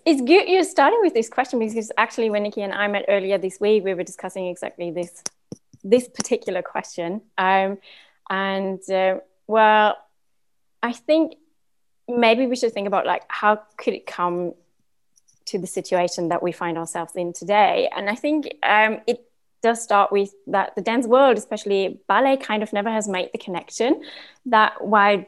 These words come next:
dancing, a dancer's body is actually, or just functions like that of an athlete. Um, and so what happens on a physiological basis is exactly the same. Um,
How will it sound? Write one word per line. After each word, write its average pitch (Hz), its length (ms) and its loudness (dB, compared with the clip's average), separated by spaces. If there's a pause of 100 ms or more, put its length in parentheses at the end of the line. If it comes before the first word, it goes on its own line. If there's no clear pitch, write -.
dancing, 202 520 2
a 330 40 0
dancer's 233 420 0
body 196 420 4
is 208 320 2 (640)
actually, 196 420 -6
or 180 100 0
just - 300 -10 (120)
functions 294 720 -2
like 202 240 0 (100)
that 202 180 0
of 214 140 -2
an 285 80 0
athlete. - 720 -2 (120)
Um, 208 480 4 (520)
and 220 380 4 (500)
so 240 180 4
what 226 220 4
happens 381 380 4
on 226 120 4
a - 20 -4
physiological 226 640 2
basis 214 600 2
is 220 220 2
exactly 214 540 2
the 196 140 0
same. 190 380 0 (600)
Um, 214 600 4